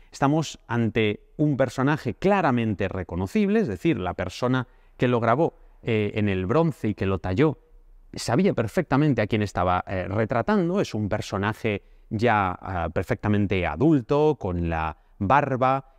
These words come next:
eh, incluso, digamos, ya, pues a lo mejor con unos, eh, cincuenta años, cuarenta y muchos, cincuenta años de edad, y que, bueno, pues sería un personaje destacado para conseguir tener una estatua como esta. Sin embargo, como estamos diciendo, probablemente no podemos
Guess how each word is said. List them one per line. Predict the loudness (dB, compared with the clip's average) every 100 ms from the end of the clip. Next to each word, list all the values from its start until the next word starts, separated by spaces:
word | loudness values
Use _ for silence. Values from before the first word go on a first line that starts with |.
| _
eh, | -2 -2 0
incluso, | -2 0 -2 0 0 0
digamos, | 0 2 2 2 0
ya, | 0 0 -2
pues | -6 -8
a | -4
lo |
mejor | -4 0 0 0
con | -2
unos, | -2 -2 -6
eh, | -6 -6
cincuenta | -4 0 0 2 2 2 0 -2 -4 -18 -2
años, | 0 2 2 -2
cuarenta | -6 -2 -2 0
y |
muchos, | 0 0 -2 -2
cincuenta | -2 0 0 0
años | 0 -2
de | 0
edad, | 0 -2 -4 -12 _ _
y | -6
que, | -2 -2 -2 _
bueno, | -4
pues | -2 -4
sería | -2 0 0
un | 0
personaje | -2 -2 -4 -2 -4
destacado | 0 -2 -2 -2 0 2 2 0
para | 0 0 0 -6 _
conseguir | 0 0 0 0 0 -2 -10 _
tener | -2 0 2
una | 0
estatua | -2 0 -2 2 -2 -2 _ _
como | -2 -2
esta. | -4 -6 -8
Sin | -2 2 4
embargo, | 4 4 2 0
como | -2
estamos | -2 -2 -2
diciendo, | -2 -2 -2 0
probablemente | 2 4 4 2 2 2 0 -2 0
no | 0 0 -2 -4
podemos | -4 -2 -2 -2 -6 -12